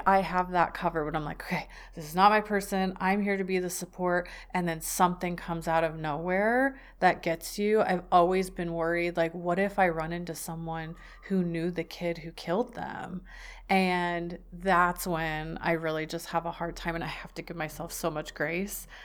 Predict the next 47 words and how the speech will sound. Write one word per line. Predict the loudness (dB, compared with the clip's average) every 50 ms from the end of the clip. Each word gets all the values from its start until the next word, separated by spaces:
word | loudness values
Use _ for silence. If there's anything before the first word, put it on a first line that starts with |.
| -10 -4
that | 0 2
it | 2 2 2
is | 0 0 0
okay. | -2 -2 -2 -4 -4 0 0 2 2 2
I | 0 -2 -4 -2
know | -2 -4 -4 -2
that | -2 -2
it's | -4 -4 -4 -6
okay. | -8 -8 -6
This | -6 -6 -6 -6
is | -8 -4 0
what | 2 4
I | 4 4
tell | 6 6 6 6
people, | 6 2 0 2 2 2
right? | 4 6 6 8 6 4 2 -2 -12 -8 -4
It's | -4 -4 -2
gonna | 0 2 2 2
come | 0 -2 -2 -2 -2 0
out | 0 0 0
of | 0 -4
nowhere, | -6 -6 -6 -4 -4 -2 0 2 4 4 2 2 0 -4 -14 -14 -6
and | -4 -2 0 0
you | -2
have | -2 -2 -4 -4 -2
to | -4 -6
do | -4 -2 -2 -2
those | 0 -2 -2 -2 -4
things | -8 -8 -8 -8 -10 -12
to | -12 -10
take | -6 -6 -6 -6 -8
care | -8 -6 -4 -4 -4
of | -4
yourself | -6 -8 -8 -6 -6 -6 -6 -6 -6 -8
in | -8 -6
that | -6 -8 -8 -8
moment. | -8 -8 -6 -4 -4 -2 -2 -2 -2 -2 -4 -6 -12 -18 -20 -18 -18 -18 -16 -6 4
But | 6 6 6 6 4
more | 2 4 4 2
times | 0 0 -4 -2 -2 -2 -2 0
than | 2 2 2 4
not, | 2 0 0 0 2 2 2 2 0 -2 -10 -20 _ _ _ _ _ -20 -16 -8 -2
I | 0 0 0
feel | 0 -4 -6 -4 0 2 2 2
like | 4 4 4 4 4 2 0
when | -2 0 0
I'm | 0 -2 -2 -6